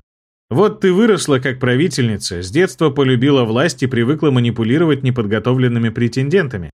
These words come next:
Это я могу понять, дурное наследие и воспитание. Печально, что тебе не жалко тех, кто гибнет в шпиле.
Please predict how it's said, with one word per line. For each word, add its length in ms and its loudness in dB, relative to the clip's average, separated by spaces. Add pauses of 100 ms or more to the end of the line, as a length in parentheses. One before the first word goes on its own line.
(400)
Это 300 0
я 160 2
могу 300 0
понять, 380 -4
дурное 380 0
наследие 540 0
и 40 4
воспитание. 680 -2 (480)
Печально, 480 0
что 180 -2
тебе 240 0
не 140 2
жалко 340 -2
тех, 300 -4
кто 200 -2
гибнет 460 -2
в 40 -12
шпиле. 460 -8